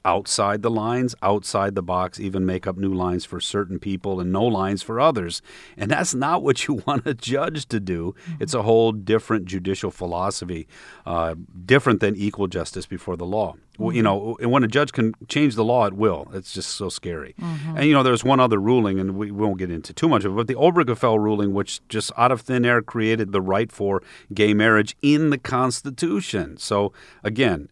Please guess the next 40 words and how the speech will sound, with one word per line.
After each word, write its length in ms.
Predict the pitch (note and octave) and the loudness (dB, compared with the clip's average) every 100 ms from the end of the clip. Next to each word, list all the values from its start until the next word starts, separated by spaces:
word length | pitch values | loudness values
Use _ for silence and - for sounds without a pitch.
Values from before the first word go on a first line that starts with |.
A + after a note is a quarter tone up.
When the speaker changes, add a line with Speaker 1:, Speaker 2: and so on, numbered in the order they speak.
| - | -18
Speaker 1:
we're 320 | G2 - A2 | -14 -4 0
asking 320 | G#2+ A#2 - | 2 2 2
the 80 | A#2 | 0
question, 380 | - A2+ - G2 | 2 0 2 2
what's 240 | A2 - | 0 0
the 80 | - | -10
court's 560 | - - C3+ A#2+ - - | -8 0 2 2 -2 -4
involvement 640 | G2+ F2+ F#2+ F2+ F2+ E2 | -2 2 2 2 0 -4
in 200 | G2+ F2 | -4 -6
this? 160 | D#2+ C#2 | -4 -6
So 120 | - | -4
I 120 | A2 | 2
don't 100 | D3+ | 2
care 160 | A2 B2 | 4 2
what 220 | A2+ G2+ | 2 0
your 80 | F#2+ | -2
view 180 | E2+ E2+ | -4 -6
of 80 | D#2 | -6
marriage 340 | E2 D#2 D2 | -8 -8 -10
is 160 | D2+ F#2 | -12 -10
at 180 | E2+ | -10
this 140 | - F2+ | -8 -10
point. 360 | - F#2 E2 - - - - | -6 -6 -6 -14 -20 -20 -10
Um, 300 | G#2 F#2 F2 F#2 | -2 0 -2 -2
there's 240 | G2 - | -2 -2
nothing 640 | G2+ G#2+ A#2+ B2 A#2+ A2+ | 0 4 4 4 0 0
the 120 | F#2+ | 0
Constitution 1300 | F2+ - A2+ G#2+ - G#2 F#2+ - F#3+ F#3 - F2+ D2 - _ - - - | -4 -2 0 0 0 -6 -6 0 2 2 0 -6 -8 -12 _ -20 -20 -10
says 320 | - G2+ F#2 | 2 2 2
about 280 | E2+ E2+ G#2 | 0 0 0
it, 40 | |
because 200 | G#2 A2+ | -2 -2
that's 220 | G#2 A2+ | 0 0
about 260 | G2+ G2 G2 | 0 -2 0
what's 220 | G2 G#2 | 0 -2
the 80 | - | -4
government's 560 | F#2+ G2 F#2 F#2+ F2 - | -2 0 2 0 -2 -6
role 480 | F2+ F#2+ G#2 A2+ G2 | -4 0 2 2 0
in 120 | E2 | -4
this. 280 | C#2 - | -8 -12